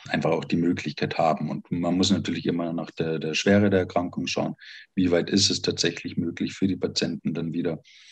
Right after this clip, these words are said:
entlassen zu werden, wie weit ist die psychische Stabilität vorhanden. Aber grundsätzlich ist angedacht, dass die nach einer gewissen Zeit schon wieder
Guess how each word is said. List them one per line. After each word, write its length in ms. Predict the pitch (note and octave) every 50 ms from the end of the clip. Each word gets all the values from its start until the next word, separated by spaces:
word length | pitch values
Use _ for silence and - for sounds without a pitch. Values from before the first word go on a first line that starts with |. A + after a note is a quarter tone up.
| - - - - - - -
entlassen 520 | - D#2+ E2 - F2 E2 D#2+ - F2 -
zu 160 | - - D2
werden, 260 | F2+ E2 E2 E2+ D#2
wie 200 | E2+ E2+ F2 F2
weit 220 | F2 E2+ - - -
ist 400 | F2 D#2 - - - - - -
die 380 | F2 E2+ E2 E2+ E2+ E2 D#2+
psychische 580 | D2 - - - - F2+ - - - - - -
Stabilität 720 | - - E2 D#2+ - D#2+ D#2 D#2 - - - F2 - -
vorhanden. 420 | - - - D#2+ D#2+ - - - - _ _ _ _ _ _ _ _ - -
Aber 640 | - F#2+ D#2 D2+ D2+ C#2+ D2 D2+ D2 D2 C#2+ - - -
grundsätzlich 600 | - - - E2+ D#2+ - - - - - - -
ist 460 | - - - - - - - - - _ _ -
angedacht, 680 | - - F#2+ G2+ G2+ F#2+ F#2+ G2 F2 - - - -
dass 160 | E2+ - -
die 320 | - F2+ E2+ E2+ E2 D#2+ _ _
nach 360 | - - - F2 E2+ E2+ E2+
einer 200 | - - E2 D#2+ D#2
gewissen 380 | E2+ - E2 - - - G#2+
Zeit 300 | - - D#2+ D#2 D2+ -
schon 180 | - D#2 D#2 D2+
wieder 220 | C#2+ D2 D2+ D2+